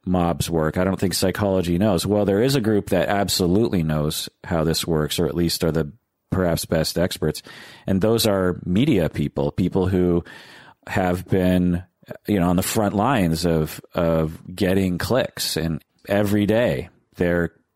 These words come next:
basically conducting psychological research on our society. And it's not just, like, individual articles. It's like,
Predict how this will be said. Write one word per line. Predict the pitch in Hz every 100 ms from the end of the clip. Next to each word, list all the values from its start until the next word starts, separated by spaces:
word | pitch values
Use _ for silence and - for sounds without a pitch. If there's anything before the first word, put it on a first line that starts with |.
| _ _ -
basically | 90 95 101 92 95
conducting | 85 85 87 90 - 90 85 82
psychological | - 98 87 90 87 87 - 85
research | 87 110 - 76 80 - -
on | 85 82 82 82 82 - - - -
our | 85 80
society. | - - 95 101 101 78 78 - -
And | 95
it's | 98 -
not | 123 107
just, | 113 101 107
like, | 92 87
individual | - 104 98 92 87 80
articles. | 80 107 107 85 78
It's | 82 -
like, | 87 82 -